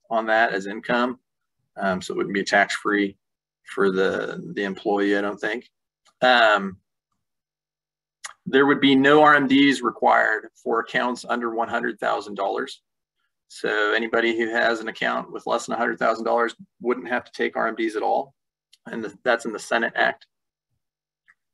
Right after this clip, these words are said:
And, um, the Senate would extend, uh, qualified charitable distributions to include distributions from, uh, self-employed,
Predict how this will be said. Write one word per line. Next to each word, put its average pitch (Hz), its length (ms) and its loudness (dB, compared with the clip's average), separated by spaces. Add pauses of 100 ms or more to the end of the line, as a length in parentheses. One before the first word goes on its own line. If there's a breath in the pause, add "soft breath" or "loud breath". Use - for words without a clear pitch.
(1200)
And, 120 640 2 (140)
um, 101 520 -2 (1500 soft breath)
the 123 80 2
Senate 147 280 4
would 135 140 4
extend, 131 580 2 (420)
uh, 110 340 -2 (160)
qualified 123 600 2
charitable 127 420 0
distributions 117 720 -6
to 113 220 -2
include 117 320 2
distributions 110 640 -4
from, 101 440 -2 (440)
uh, 98 460 0
self-employed, 104 800 0